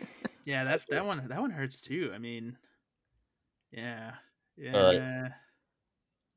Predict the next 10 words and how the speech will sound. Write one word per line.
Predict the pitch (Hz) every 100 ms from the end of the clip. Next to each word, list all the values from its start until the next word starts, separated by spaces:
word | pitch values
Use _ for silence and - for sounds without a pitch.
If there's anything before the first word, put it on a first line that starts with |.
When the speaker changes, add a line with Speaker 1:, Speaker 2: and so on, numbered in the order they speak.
| _ _ _ -
Speaker 2:
Let's | 120 127
do | 151
one | 143 143
more. | 147 135
Let, | 143 170 160
let's | 139
move | 147 147
on | 143 139
to, | 143 135
um, | 120 113 110